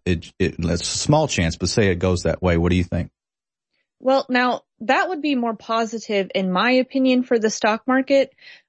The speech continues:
Speaker 2: I don't know if a lot of these investors that are in there right now realize what's coming under Biden, which is a little bit of the same thing. But it, again, it's about that people's mentality. So if we have a Trump win, I think that that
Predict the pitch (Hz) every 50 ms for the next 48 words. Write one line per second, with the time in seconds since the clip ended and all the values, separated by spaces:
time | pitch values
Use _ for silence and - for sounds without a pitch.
0 | _ _ - 294 359 415 359 - 294 285 294 294 269 247 233 - - 262 247 240
1 | 247 240 240 214 240 233 214 208 208 202 196 202 208 208 - - 220 214 202 190
2 | 202 190 190 190 196 196 190 185 180 180 180 - - 185 180 185 202 208 208 202
3 | 202 196 190 185 185 190 190 190 - - 180 - - - - 202 202 196 196 190
4 | - 196 202 202 185 185 180 170 180 170 175 190 196 240 254 254 240 - - 294
5 | 370 - 480 440 453 392 320 320 320 311 285 269 233 247 226 226 202 196 214 208
6 | - - 214 202 196 190 - _ _ 214 208 190 214 208 196 190 190 185 190 -
7 | - _ - 226 214 233 226 226 233 220 208 - 226 208 214 202 202 190 - 196
8 | 190 190 190 - _ - - 262 269 254 - 240 233 220 202 - 196 185 185 185
9 | - 185 180 180 185 185 202 226 277 302 330 - _ _ - - - _ _ _
10 | _ _ - - - - 285 262 262 - - - 247 - 320 339 311 311 294 262
11 | 240 208 - - - 214 196 208 247 - - - 180 170 170 180 208 247 285 285
12 | - _ _ _ _ _ _ _ 208 220 240 247 - - 254 240 202 - 208 214
13 | - 202 196 208 -